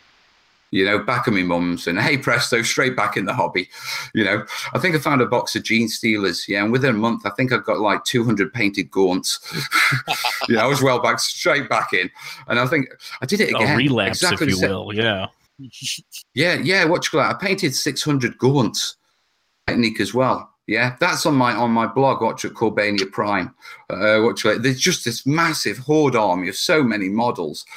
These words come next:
Speaker 1: But I, I played Gene Stealers, I played, what you call it, Space Marines. I did a custom Deathwing army for those. I then did, what you call it, I did a, uh, what you call it,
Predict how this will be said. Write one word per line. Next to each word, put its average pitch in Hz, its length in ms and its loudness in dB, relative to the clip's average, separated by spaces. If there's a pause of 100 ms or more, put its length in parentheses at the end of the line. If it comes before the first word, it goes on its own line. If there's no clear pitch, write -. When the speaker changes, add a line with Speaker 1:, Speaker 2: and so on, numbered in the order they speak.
(300)
Speaker 1:
But 131 60 2
I, 117 260 2
I - 80 0
played 143 240 0
Gene 127 220 2
Stealers, 117 880 2
I 87 80 -8
played, 98 560 0
what 95 160 -4
you - 60 -12
call 92 180 2
it, - 80 -2 (420)
Space 127 440 -2
Marines. 110 540 2
I 107 40 2
did 101 180 0
a 98 40 -2
custom 101 480 -4
Deathwing 104 480 0
army 98 220 4
for - 140 -6
those. 95 520 2 (540)
I 117 120 0
then 120 220 2
did, 110 140 0
what 113 220 2
you - 40 -14
call 101 100 2
it, 95 40 4
I 95 40 0
did 104 580 2
a, 98 40 2
uh, 98 200 4
what 104 200 -2
you - 60 -8
call 98 120 0
it, - 100 -2